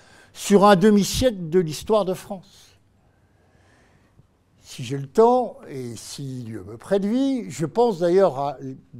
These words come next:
Je vais, je suis en train d'écrire le deuxième tome, qui est consacré aux autres ruptures anthropologiques dont je vous parlerai tout à l'heure, mais j'aurais voulu, et je, j'essaierai de faire un comparatif avec ce qui se passait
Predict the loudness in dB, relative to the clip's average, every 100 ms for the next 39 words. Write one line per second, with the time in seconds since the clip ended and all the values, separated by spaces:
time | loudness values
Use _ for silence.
0 | -20 -20 -20 _ _ -8 -2 -2 -2 -8
1 | -8 -6 -8 -8 -10 -10 -8 -8 -4 -4
2 | -2 -2 -2 -4 -10 -16 -16 -16 -14 -12
3 | -8 -8 -4 -4 -4 -12 -8 -8 -8 -12
4 | -14 -12 -10 -10 -10 -12 -12 -10 -10 -10
5 | -8 -2 2 2 0 -6 -18 0 0 0
6 | 0 2 4 2 0 0 -6 -12 -6 -4
7 | -4 -8 _ _ _ -12 -10 -4 -2 -2
8 | -4 -6 -6 -6 -6 -6 -6 -6 -6 -10
9 | -12 -14 -8 -8 -4 -4 -4